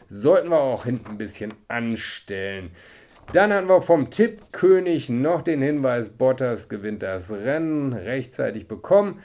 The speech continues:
Drei null war die Quote super drin, fast schnellste Runde Gasly auch drin.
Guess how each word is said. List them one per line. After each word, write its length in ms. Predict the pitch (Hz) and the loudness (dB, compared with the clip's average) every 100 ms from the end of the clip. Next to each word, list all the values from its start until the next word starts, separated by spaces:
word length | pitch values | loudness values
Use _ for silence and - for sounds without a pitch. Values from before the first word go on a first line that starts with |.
| - _ | -20 _
Drei 360 | - 117 127 131 | -8 -6 -4 -4
null 260 | 131 156 | -2 0
war 100 | 143 | 0
die 160 | 135 127 | -2 -4
Quote 400 | 120 131 120 113 | -6 -6 -4 -6
super 320 | 104 123 110 | -8 -6 -6
drin, 360 | 107 123 160 160 _ | -4 -2 -2 -4 _
fast 420 | - 160 165 - | -6 -2 -2 -2
schnellste 540 | - 151 143 139 - 127 | -6 -4 -4 -6 -6 -6
Runde 320 | 120 127 107 | -4 -4 -6
Gasly 760 | 98 107 127 139 - 135 135 | -10 -10 -6 -6 -6 -2 -2
auch 300 | 113 131 123 | -2 -6 -6
drin. 420 | 120 123 131 135 | -6 -4 -4 -4